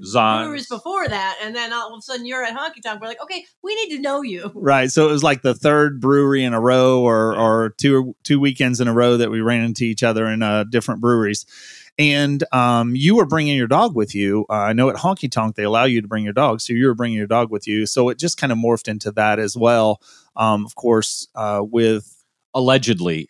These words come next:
Speaker 1: at Honky Tonk, they allow you to bring your dog.
Speaker 3: <laughs> Allegedly.
Speaker 2: <laughs>
Speaker 3: <laughs> So, um, and, uh,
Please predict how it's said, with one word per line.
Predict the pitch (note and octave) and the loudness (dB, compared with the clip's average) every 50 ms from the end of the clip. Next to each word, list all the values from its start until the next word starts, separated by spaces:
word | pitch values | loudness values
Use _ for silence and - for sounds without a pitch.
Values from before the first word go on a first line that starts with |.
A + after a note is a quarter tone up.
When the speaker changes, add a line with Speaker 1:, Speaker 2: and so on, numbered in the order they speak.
| _ - | _ -8
Speaker 1:
at | - E2+ | -8 -8
Honky | D2 D2+ F2 E2+ E2 - D#2+ - | -4 -4 -4 -4 -4 -6 -10 -8
Tonk, | - E2 D#2 D2+ - | -6 -6 -6 -6 -6
they | - E2 D#2+ | -6 -6 -6
allow | D2+ D2+ D#2 D2+ D2+ | -4 -4 -4 -4 -4
you | D2+ D2 C#2 | -6 -8 -12
to | - - | -14 -14
bring | - D2+ D2 C#2+ | -12 -12 -12 -12
your | C2+ - | -14 -14
dog. | - C#2+ C2+ - D3+ C#3 E3 - | -14 -12 -2 0 0 0 2 2
Speaker 3:
<laughs> | D3 D#3+ - | 0 2 2
Allegedly. | C3+ B2 B2 B2 B2 B2 C3 B2 A#2+ A#2 G2+ F#2 - | 2 2 4 4 2 2 2 0 0 -2 -4 -4 -8
Speaker 2:
<laughs> | - - - - - | -12 -16 -18 -18 -18
Speaker 3:
<laughs> | D3+ - A#2+ A#2+ A#2+ - - | -16 -14 -14 -14 -14 -16 -16
So, | - - C#3+ C3 B2+ A#2 - _ - - - - - - - - | -6 -2 0 0 0 -2 -4 _ -20 -20 -20 -20 -20 -20 -6 -2
um, | C#3 D3 D3 C#3+ C#3 C#3 C3 C3 B2+ B2 B2+ - _ _ - - - _ _ _ _ _ - - | 0 2 2 2 0 0 -2 -4 -6 -8 -10 -12 _ _ -20 -20 -20 _ _ _ _ _ -2 0
and, | E3 F3 E3 E3 D#3+ - - | 2 2 2 0 -2 -2 -2
uh, | D#3 | -2